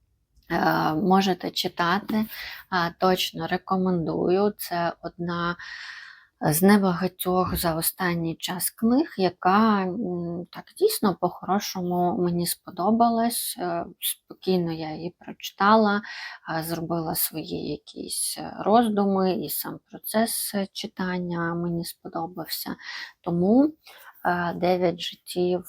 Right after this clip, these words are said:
Роуз Наполітано. М, я рекомендую, е, якщо ви її вже прочитали, поділіться, будь ласка, в коментарях своїми враженнями, або, наприклад, там, чому можете не хотіти її читати,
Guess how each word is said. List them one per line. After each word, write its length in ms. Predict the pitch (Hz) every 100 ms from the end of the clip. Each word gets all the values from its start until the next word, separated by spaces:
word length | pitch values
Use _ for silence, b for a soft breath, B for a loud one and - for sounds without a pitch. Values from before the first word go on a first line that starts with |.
| -
Роуз 500 | 202 160 160 160 -
Наполітано. 1080 | 160 - 165 160 - - 180 214 220 214 214 b b b - 196
М, 540 | 170 160 160 160 165
я 140 | 196 214
рекомендую, 1000 | 220 - 202 202 190 202 233 220 170 - -
е, 240 | 165 165
якщо 360 | 175 - - 196
ви 160 | 190
її 220 | 175 170 175
вже 420 | 180 175 165 160
прочитали, 760 | - 165 - - 165 160 160 160 -
поділіться, 640 | 160 165 170 220 - 220
будь 200 | 208 196
ласка, 600 | 190 190 190 - 190 175 -
в 60 |
коментарях 800 | - 165 165 160 165 165 196 220
своїми 400 | - 175 175 165
враженнями, 800 | 165 170 180 208 208 202 196 196 B B B B -
або, 240 | 160 180
наприклад, 560 | 180 160 170 165 160 151
там, 200 | 156 156
чому 480 | - 160 160 160 156 _ _ _ _ _ _ - -
можете 420 | 180 170 - 170
не 200 | 185 180
хотіти 600 | - 175 - 202 214 208
її 240 | 196 196
читати, 800 | - - - 190 185 180 180